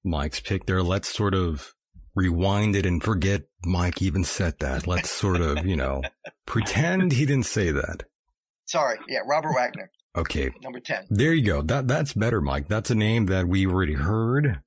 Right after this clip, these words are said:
Speaker 1: Very nice. Very, very good. And of course, Mike, you know, last year I picked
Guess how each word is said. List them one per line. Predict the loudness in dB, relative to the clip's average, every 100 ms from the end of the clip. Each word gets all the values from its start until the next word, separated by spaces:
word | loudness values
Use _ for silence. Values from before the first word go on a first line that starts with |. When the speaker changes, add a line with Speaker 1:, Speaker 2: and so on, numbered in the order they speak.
| _
Speaker 1:
Very | -4 0 2 2
nice. | 2 0 -2 -2
Very, | -2 0 0 0 -4 _
very | -2 0 0 0
good. | -2 -4 -4 -6 -12 -18 -20 -20 _ -2
And | -2
of | 0
course, | 0 0 0
Mike, | 0 0 0
you | 0
know, | 2
last | 2 0 0 0
year | 2
I | 0
picked | 0 -2 -2 -2